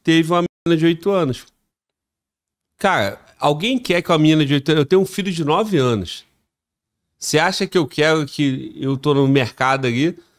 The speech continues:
comprando um legume, uma explosão e meu filho... Lógico que eu não quero, né? Só que é uma guerra. O Hezbollah, combatente do Hezbollah.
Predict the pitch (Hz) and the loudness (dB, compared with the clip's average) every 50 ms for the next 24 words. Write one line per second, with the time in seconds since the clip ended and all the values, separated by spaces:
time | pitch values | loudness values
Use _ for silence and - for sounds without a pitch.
0 | _ _ _ _ - 143 135 123 - - 135 135 139 135 139 135 131 127 117 113 | _ _ _ _ -2 0 0 0 2 2 2 2 4 4 2 2 2 2 0 0
1 | 113 123 127 135 135 123 110 110 123 143 175 190 196 196 196 185 185 185 _ _ | 0 0 0 0 0 0 0 0 2 4 4 4 4 2 0 0 -2 -4 _ _
2 | _ _ _ _ - 135 139 147 147 139 - - - 156 147 131 117 107 127 135 | _ _ _ _ -4 0 0 2 2 0 -2 -4 -2 0 2 2 2 0 0 0
3 | 156 175 170 165 160 156 143 127 - - 147 143 135 123 - - - - - 117 | 0 0 0 0 0 0 0 0 -2 -2 -2 -2 0 -2 -4 -8 -10 -8 -2 0
4 | 147 190 226 262 208 - - 170 160 139 135 - - 120 107 98 92 85 78 _ | 2 2 2 0 -2 -2 0 0 2 2 0 0 0 0 2 2 0 -2 -4 _
5 | _ _ _ _ _ _ _ - 113 131 151 147 - - - - - - - - | _ _ _ _ _ _ _ -2 2 2 2 2 0 -6 -20 -20 -20 -20 -20 -20
6 | - - _ - - 151 151 - - 160 160 175 196 190 180 170 165 165 160 139 | -20 -20 _ -8 -4 -4 -4 -2 0 0 0 0 0 0 0 0 2 2 0 0
7 | 113 90 80 - _ - 135 135 120 107 131 160 180 160 160 156 156 139 123 127 | -2 -4 -6 -8 _ -4 0 2 2 4 2 2 2 0 0 0 0 2 2 2
8 | 139 170 196 180 117 - - _ _ _ _ _ _ _ _ _ _ _ - 175 | 0 0 0 -2 -4 -6 -12 _ _ _ _ _ _ _ _ _ _ _ 0 0
9 | 196 214 190 196 175 - _ - 175 202 214 208 - 196 185 175 170 180 185 170 | 2 2 2 0 0 0 _ 0 0 0 0 -2 -2 0 2 4 4 4 2 2
10 | 160 156 139 131 131 147 165 175 156 | 0 -2 0 0 0 -2 -2 -4 -8